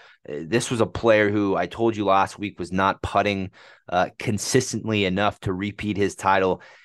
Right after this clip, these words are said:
in Phoenix. He proved me wrong there, and, and give him credit. You know, he led the field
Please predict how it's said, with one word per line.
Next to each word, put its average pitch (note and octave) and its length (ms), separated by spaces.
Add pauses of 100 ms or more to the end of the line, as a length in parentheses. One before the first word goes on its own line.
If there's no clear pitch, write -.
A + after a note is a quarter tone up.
(240)
in C3+ 160
Phoenix. C3+ 420
He A2 80
proved B2+ 260
me A#2 120
wrong G#2+ 340
there, A2 300
and, F2+ 180
and F2+ 180
give A2 200
him A2 180
credit. G2+ 360
You F2 100
know, E2+ 60
he F#2 100
led G2 360
the A2+ 120
field G#2+ 680